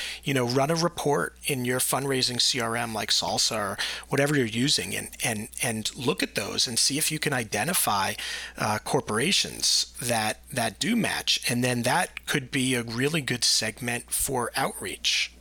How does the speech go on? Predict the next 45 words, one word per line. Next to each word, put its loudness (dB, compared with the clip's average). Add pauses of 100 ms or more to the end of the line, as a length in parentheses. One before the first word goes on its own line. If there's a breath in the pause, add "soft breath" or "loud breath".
to -2
people, -2
letting -2
them -4
know, 0
"Hey, 0
we've -4
got -4
this 2
gift -2
matching -2
program -2
and -6
your -6
thing -6
might -6
qualify," 2
and, -6 (480 loud breath)
you -6
know, -4
that 0
kind -2
of 2
stuff. 0
I, -4
I -2
think 0
that's -2
a, -4
a -6
great -2
way -2
for -2
people -6
to -4
kind -2
of 0 (480 loud breath)
maybe 2
get 2
started 2
in 0
a 0
really 0 (240)
kind -2
of -2